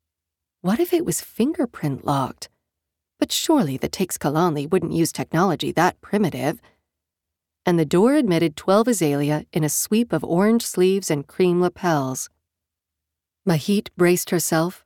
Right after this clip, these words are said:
for the full sequence of greeting protocols without any help from Yaskander. She was supposed to not have to worry about these things. But had only begun to introduce herself when twelve Azalea said, "I came to your suite. We really don't have to bother."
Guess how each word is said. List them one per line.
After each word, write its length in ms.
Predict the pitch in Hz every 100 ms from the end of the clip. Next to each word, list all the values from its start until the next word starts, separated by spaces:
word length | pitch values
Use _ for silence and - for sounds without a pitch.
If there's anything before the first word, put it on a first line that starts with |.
| _
for 180 | - 175
the 80 |
full 300 | - - 208
sequence 560 | 254 - 185 170 170 180
of 120 | 147
greeting 360 | - 170 196 214
protocols 680 | 226 190 147 147 139 143 -
without 280 | 156 143
any 200 | 156 214
help 260 | 233 196 -
from 160 | 180 180
Yaskander. 680 | 170 - 214 208 151 139 - _ _ _ _ _
She 220 | - -
was 160 | 233 233
supposed 500 | 226 - - 220 -
to 60 | 208
not 200 | 208 214
have 160 | 220
to 80 | 254
worry 440 | 214 254 302 294
about 320 | 165 151 139 -
these 280 | 147 139
things. 480 | - 156 156 208 - - _ _ _ _ _ _ _ _ -
But 100 | 190
had 120 | 190
only 200 | 214 330
begun 400 | 330 220 180 170
to 100 | 156
introduce 460 | 165 160 156 214 240
herself 500 | 143 - 135 131 - _
when 180 | 185 170
twelve 320 | - 208 277
Azalea 500 | 285 180 156 151 156
said, 380 | - 151 147 - _ _ _ _ _ _ _ -
"I 180 | 294 359
came 340 | 254 233 196
to 100 | 180
your 240 | 170 165
suite. 540 | 156 - 160 127 - - _
We 240 | 180 175 165
really 500 | 143 156 160 127 117
don't 200 | 151 147
have 140 | 147
to 80 | -
bother." 480 | 147 165 151 131